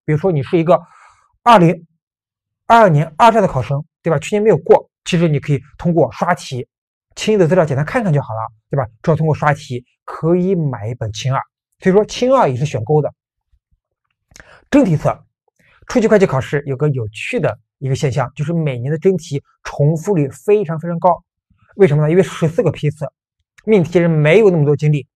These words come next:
每年出新题。那在这种情况下，真题显得非常非常重要。而真题册呢，冬奥有卖的轻松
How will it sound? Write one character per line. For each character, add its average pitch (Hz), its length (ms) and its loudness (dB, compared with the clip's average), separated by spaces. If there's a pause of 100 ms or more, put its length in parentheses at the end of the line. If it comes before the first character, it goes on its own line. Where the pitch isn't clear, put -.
(220)
每 165 320 2
年 143 220 -2
出 156 120 -4
新 147 160 2
题。 113 200 -10 (760)
那 - 120 2
在 - 600 -10
这 240 40 -10
种 285 160 6
情 151 100 0
况 156 100 2
下， 151 140 2
真 233 300 0
题 190 160 -6
显 151 160 -4
得 131 100 -10
非 202 360 2
常 139 200 -6
非 151 100 -6
常 151 120 0
重 147 160 0
要。 147 100 2 (800)
而 190 140 4
真 269 200 2
题 214 80 -2
册 226 140 -4
呢， 160 160 0 (160)
冬 202 120 6
奥 196 100 6
有 113 100 -2
卖 165 200 2
的 113 160 -8 (140)
轻 214 400 -4
松 202 380 0